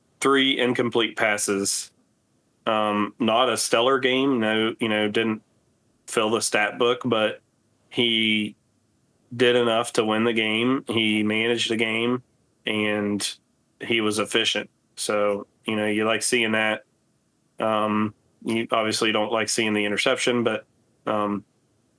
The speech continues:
you know, definitely, definitely a good thing to see him being very judicious with the ball, not turning it over, um,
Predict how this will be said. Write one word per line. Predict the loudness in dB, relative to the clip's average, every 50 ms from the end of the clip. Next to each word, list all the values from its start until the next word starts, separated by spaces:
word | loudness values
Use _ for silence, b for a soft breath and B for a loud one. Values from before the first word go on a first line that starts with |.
| _ _ _ _ _ _ _ _ _ _ _ _ _ _ _ _ -6
you | -4 -2 -2
know, | 0 0
definitely, | 0 0 2 2 2 2 2 2 0 0 2
definitely | 2 2 4 2 2 2
a | 2
good | 2 2 2
thing | 2 0 2 0
to | 0
see | 0 0 0 0 2 2 0 0 -2 -4 _ _ -8
him | -4 -2 0 0 0 0 0 0 -2 -4 -6 _ _ -4
being | -2 -2 0 0 -2 0
very | 0 0 0 2 2 2 2 0 0 -2 -6 _ _ _ _ _ _ _ _ _ _ -4
judicious | -2 0 2 2 2 2 2 0 0 0
with | -2 -2 0
the | 0 0
ball, | 0 2 2 2 2 2 2 0 -2 -6 _ -4
not | -4 -4 -4 -2
turning | -2 0 0 0 0
it | 0
over, | 0 0 0 0 0 2 2 2 2 0 0 -2 -4 -6 _ _ _ _ _ _ _ _ _ _ _ _ _ _ _ -4
um, | -2 -2 0 0 -2 -2 -2 -4 -6 -8